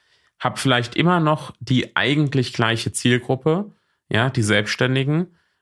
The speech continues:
oder die Vielbeschäftigten oder was auch immer. Ob das jetzt Sinn macht oder nicht, ist eine andere Frage, aber,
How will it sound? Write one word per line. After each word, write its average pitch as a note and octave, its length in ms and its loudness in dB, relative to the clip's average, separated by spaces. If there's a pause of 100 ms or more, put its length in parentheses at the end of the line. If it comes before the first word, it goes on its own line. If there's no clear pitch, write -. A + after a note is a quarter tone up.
oder G#2+ 240 0
die - 380 -2
Vielbeschäftigten D3 920 -2
oder A2 160 2
was G#2+ 140 -2
auch A2+ 80 -2
immer. C#3+ 420 0
Ob - 140 -4
das A2 140 2
jetzt A2+ 160 -2
Sinn B2+ 120 2
macht C3 240 0
oder G#2+ 140 2
nicht, B2+ 180 0
ist A#2+ 140 -2
eine A#2 80 2
andere B2+ 220 -2
Frage, D3 420 0
aber, A2 360 2